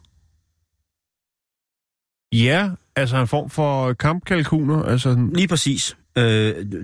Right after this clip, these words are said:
Speaker 2: direkte aggressive kalkuner, som altså løber og, øh, jeg ved ikke, hvad de gør, pludrer efter bilerne. <laughs>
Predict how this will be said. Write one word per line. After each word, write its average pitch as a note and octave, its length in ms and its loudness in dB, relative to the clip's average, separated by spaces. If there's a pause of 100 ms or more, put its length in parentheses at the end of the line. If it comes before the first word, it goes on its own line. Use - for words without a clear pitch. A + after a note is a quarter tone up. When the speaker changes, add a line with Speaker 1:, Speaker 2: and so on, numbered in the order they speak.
(120)
Speaker 2:
direkte D#3 440 -2
aggressive D3+ 460 -2
kalkuner, C3 540 0
som B2 360 0
altså A2 520 0
løber D3 400 0
og, G#2+ 540 0
øh, F#2 720 -2
jeg A2+ 80 2
ved C3+ 80 4
ikke, C3+ 120 0
hvad C3 80 2
de A#2+ 60 0
gør, G#2+ 220 0
pludrer D3 380 0
efter B2+ 180 -4
bilerne. G#2 420 0
<laughs> - 60 -20